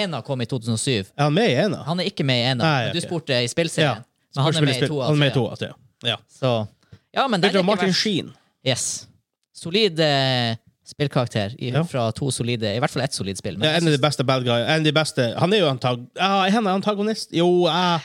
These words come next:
Speaker 1: Altså, han er jo i hvert fall ikke main antagonist. Men
Speaker 2: Nei.
Speaker 1: for greia er jo at, at
Speaker 2: Han
Speaker 1: altså
Speaker 2: jobber jo med deg,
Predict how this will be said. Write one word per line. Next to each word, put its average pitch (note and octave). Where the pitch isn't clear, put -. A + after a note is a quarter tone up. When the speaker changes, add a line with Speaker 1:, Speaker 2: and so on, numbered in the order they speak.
Speaker 1:
Altså, G3
han G3
er F#3
jo F3
i F#3
hvert G3+
fall A3+
ikke D#3+
main F3
antagonist. A2+
Men F3
Speaker 2:
Nei. F3+
Speaker 1:
for F3+
greia F3+
er D3+
jo B2+
at, -
at C#3
Speaker 2:
Han -
Speaker 1:
altså G#3
Speaker 2:
jobber F#3
jo E3+
med E3+
deg, A#2+